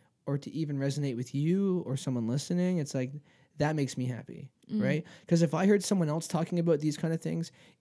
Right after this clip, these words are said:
Speaker 1: even if they didn't work in, like, the kind of,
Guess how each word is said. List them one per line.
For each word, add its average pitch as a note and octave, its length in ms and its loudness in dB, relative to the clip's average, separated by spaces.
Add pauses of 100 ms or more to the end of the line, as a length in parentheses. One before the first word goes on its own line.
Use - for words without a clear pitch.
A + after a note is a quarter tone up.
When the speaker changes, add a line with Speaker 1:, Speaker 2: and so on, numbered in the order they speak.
(500)
Speaker 1:
even A3+ 200 2
if F3 120 2
they E3+ 180 6
didn't E3 320 2
work C3 280 -2
in, C#3+ 100 0
like, B2+ 240 -4 (1120)
the C3 180 -2
kind C#3+ 280 2
of, B2 160 -2